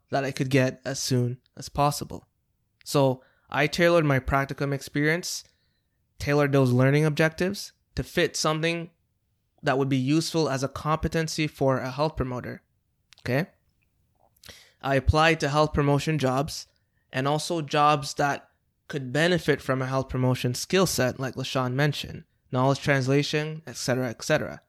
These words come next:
I had a few interviews for knowledge translation positions and health promotion positions, and I was lucky enough to land one. So w-, it just goes to show, when you have that targeted strategy,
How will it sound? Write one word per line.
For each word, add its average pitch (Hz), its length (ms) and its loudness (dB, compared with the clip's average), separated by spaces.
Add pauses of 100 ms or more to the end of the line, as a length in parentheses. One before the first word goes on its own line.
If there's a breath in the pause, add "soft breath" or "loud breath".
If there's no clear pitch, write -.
(1120)
I 131 80 -6
had 139 200 0
a 175 40 2
few 180 220 -4
interviews 165 800 0 (600)
for 131 200 2
knowledge 135 320 4
translation 143 600 2
positions 156 600 -2
and 208 220 -2
health 165 200 2
promotion 131 380 -4
positions, 151 520 -2
and 143 120 0
I 143 60 2
was 139 140 -2
lucky 147 300 0
enough 135 260 -4
to 143 80 -4
land 151 320 0
one. - 200 -14 (360)
So 160 380 4 (480 soft breath)
w-, 123 160 -10
it 151 100 0
just 180 260 0
goes 175 160 -2
to 165 60 -6
show, 156 280 2
when 143 120 2
you 143 80 -2
have 143 140 0
that 139 180 -2
targeted 139 480 2
strategy, 127 720 2